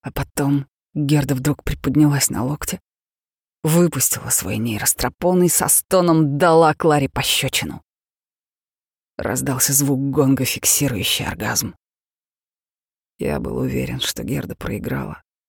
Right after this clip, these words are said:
Но по рассерженному крику, вырвавшемуся у Клары, я понял. Случилось невозможное. Да, восточный болванчик включил лампу справа.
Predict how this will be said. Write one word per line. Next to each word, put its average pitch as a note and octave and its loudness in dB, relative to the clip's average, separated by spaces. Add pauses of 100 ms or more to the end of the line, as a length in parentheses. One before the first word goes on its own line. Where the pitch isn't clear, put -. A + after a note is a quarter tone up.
(1120)
Но C#3+ -2
по C#3+ -8
рассерженному D3 2
крику, E3+ -4
вырвавшемуся D3+ 0
у D3 0
Клары, C#3+ -2
я A#2 -4
понял. C#3 -4 (1000)
Случилось A2+ -2
невозможное. D3+ 2 (1500)
Да, D#3 0 (100)
восточный F#3 2
болванчик E3+ 2
включил F3 0
лампу D#3+ 2
справа. A#3 2